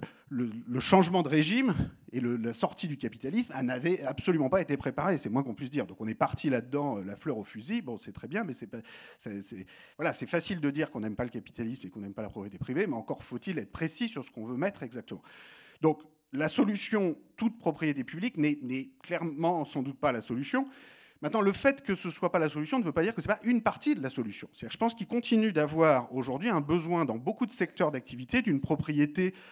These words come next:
euh, publique au sens classique, d'une propriété étatique.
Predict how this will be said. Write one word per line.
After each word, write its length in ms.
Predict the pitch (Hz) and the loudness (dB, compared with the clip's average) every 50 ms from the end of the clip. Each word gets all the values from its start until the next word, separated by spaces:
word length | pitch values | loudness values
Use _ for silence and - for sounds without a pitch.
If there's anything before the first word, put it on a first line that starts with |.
| - - - - 123 | -20 -20 -14 -6 -4
euh, 120 | 120 117 | -2 -2
publique 640 | 113 113 - 180 180 160 151 160 170 208 233 - | -2 -2 -2 -2 -2 0 0 0 2 2 0 0
au 80 | - 131 | -2 -4
sens 480 | 127 - - 156 151 - - - - - - | -4 -2 -2 -2 0 -2 -4 -10 -14 -12 -4
classique, 500 | - 160 156 - - - 170 180 208 196 | -2 0 0 0 0 -2 -2 -2 -4 -4
d'une 220 | 147 131 123 113 | -6 -6 -6 -6
propriété 580 | - - 123 120 123 120 123 117 156 143 147 151 | -6 -8 -10 -8 -6 -8 -6 -4 -4 -4 -2 -2
étatique. 560 | 175 - 151 135 135 - - 175 220 - - | -2 -2 -2 -4 -4 -4 -4 -4 -4 -6 -8